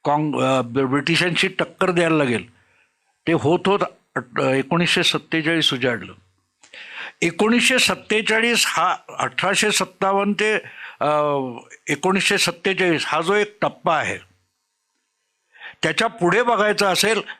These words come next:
तर हे नेहरूवियन लोकशाही स्वातंत्र्योत्तर काळातलं हे एक युग आहे. ह्याचा शेवटचा टप्पा नरेंद्र मोदी आणि भाजप आहे. तेव्हा मोदींना हरवणं हे किंवा भाजपला आज हरवणं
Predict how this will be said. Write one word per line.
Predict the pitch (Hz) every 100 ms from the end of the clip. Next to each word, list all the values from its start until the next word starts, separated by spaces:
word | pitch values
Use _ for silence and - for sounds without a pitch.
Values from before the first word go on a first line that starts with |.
| _ _ -
तर |
हे | 190 151 165 220 - _ _ -
नेहरूवियन | 131 143 143 190 214 190 190 202 196 -
लोकशाही | 156 165 - 180 185
स्वातंत्र्योत्तर | 185 165 143 - 175 175 180 - 190
काळातलं | 170 165 165 165 196 - - - -
हे | 185 196 165 -
एक | - 208 165
युग | 196 196 185
आहे. | 175 170 220 - - - -
ह्याचा | 131 139 190
शेवटचा | 180 165 156 185 - 196
टप्पा | 185 151 - 185
नरेंद्र | 180 175 175 170 175
मोदी | 170 156 165
आणि | 170
भाजप | 151 131 120 123
आहे. | 110 90 _ _ _ _ _ _ _ _ _ _ _ -
तेव्हा | 165 190
मोदींना | 156 160 160 208 214 214
हरवणं | 156 165 196 190 131 - - _ _ _ _ _ _ -
हे | 180 - - -
किंवा | 175
भाजपला | 147 117 139 180 165 170 170 147
आज | 175
हरवणं | 143 165 165 165